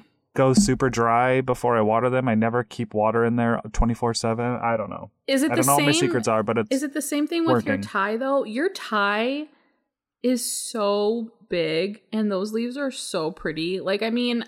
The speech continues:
Speaker 2: I see other people's Monstera elbows and, like, Thai constellations, and, um, of course, I hate on them because they're so big and beautiful. But I feel like, like, 'cause it's so high up, like, you're,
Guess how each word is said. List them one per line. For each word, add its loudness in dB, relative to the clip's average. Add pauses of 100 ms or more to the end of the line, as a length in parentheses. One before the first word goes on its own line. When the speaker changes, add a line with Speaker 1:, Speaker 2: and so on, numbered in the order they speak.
Speaker 2:
I 0
see -2
other 0
people's -6 (680)
Monstera 0
elbows 0
and, -2
like, -4
Thai -6
constellations, -4
and, -2
um, -2
of -10
course, -4
I -6
hate -4
on -4
them -2
because -4
they're -2 (460)
so 2
big 4
and 2
beautiful. 0
But 0
I 2
feel 0
like, 0 (920)
like, 0 (300)
'cause 4
it's 2
so 4
high 2
up, 2
like, 0
you're, 0